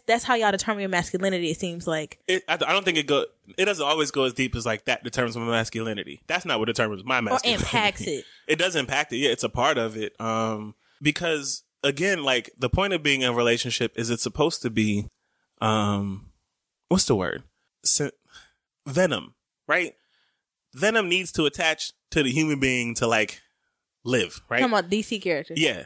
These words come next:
Speaker 1: Okay.
Speaker 2: And
Speaker 1: I mean,
Speaker 2: the
Speaker 1: Marvel
Speaker 2: dude
Speaker 1: characters.
Speaker 2: Yeah, the dude benefits from it because he has, like, strength and a whole bunch of other stuff now, right? Like, it's symbiotic. Like, it's, it's a relationship,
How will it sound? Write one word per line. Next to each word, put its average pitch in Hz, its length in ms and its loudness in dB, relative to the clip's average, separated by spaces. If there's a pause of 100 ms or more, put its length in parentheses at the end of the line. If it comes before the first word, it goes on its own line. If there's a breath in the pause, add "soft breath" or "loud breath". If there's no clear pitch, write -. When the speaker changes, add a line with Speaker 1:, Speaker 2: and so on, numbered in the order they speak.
Speaker 1:
Okay. 196 400 -2
Speaker 2:
And 131 340 0 (240)
Speaker 1:
I - 40 -10
mean, 233 140 0
Speaker 2:
the 226 60 2
Speaker 1:
Marvel 220 180 2
Speaker 2:
dude 208 80 0
Speaker 1:
characters. 165 340 0
Speaker 2:
Yeah, 120 140 2
the 113 120 -4
dude 180 240 2
benefits 165 420 2
from 143 240 2
it 135 220 2
because 117 640 0 (520)
he 147 160 -2
has, 123 160 0
like, 117 120 -2
strength 120 320 0
and 113 80 0
a 113 40 4
whole 117 100 4
bunch 110 140 0
of 104 60 -2
other 107 120 -2
stuff 101 200 -2
now, 92 200 -6
right? 107 180 0
Like, 110 140 0
it's - 180 -2
symbiotic. 165 560 0 (180)
Like, 135 100 -4
it's, 139 140 2
it's 127 320 0
a 139 60 4
relationship, 135 520 0